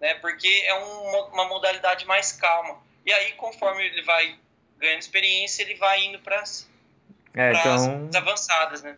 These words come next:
Speaker 2: é, é, o início é um pouco de experi-, de experiência, não, é um pouco de paciência, né? Então, você
Speaker 1: Paciência.
Speaker 2: tem que ter um tempo, saber que não vai ser de imediato. Você tem que comprar ali, vai, daqui a um mês você vê, compra, vende.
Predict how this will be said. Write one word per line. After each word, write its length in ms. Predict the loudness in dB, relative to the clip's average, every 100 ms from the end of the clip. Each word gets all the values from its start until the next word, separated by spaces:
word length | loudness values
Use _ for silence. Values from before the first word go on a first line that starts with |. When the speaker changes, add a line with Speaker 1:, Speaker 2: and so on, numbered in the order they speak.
| -4
Speaker 2:
é, 220 | 4 6
é, 60 | 6
o 120 | 4
início 400 | 4 2 2 2
é 100 | 4
um 60 | 4
pouco 240 | 2 2
de 80 | 0
experi-, 360 | 2 4 4 4
de 280 | 6 8 6
experiência, 340 | 4 0 2
não, 100 | 4
é 20 |
um 60 | 4
pouco 240 | 4 2
de 180 | 4 4
paciência, 800 | 4 0 0 2 2 2 0 2
né? 160 | 4 2
Então, 200 | 2 0
você 200 | 4 2
Speaker 1:
Paciência. 240 | 4 2
Speaker 2:
tem 140 | 2 4
que 120 | 2
ter 180 | 4 4
um 80 |
tempo, 380 | 4 4 4 4
saber 240 | 2 2 4
que 80 |
não 60 | 4
vai 120 | 4
ser 160 | 4 2
de 80 | 4
imediato. 580 | 4 4 4 4 2
Você 80 | 0
tem 100 | -4
que 60 | 0
comprar 500 | 0 2 4 6 8
ali, 200 | 8 6
vai, 180 | 6 6
daqui 220 | 4 2
a 40 |
um 40 | 2
mês 220 | 2 2
você 180 | 2 2
vê, 200 | 0 2
compra, 460 | 4 4 4 2
vende. 800 | 2 2 4 4 2 4 2 2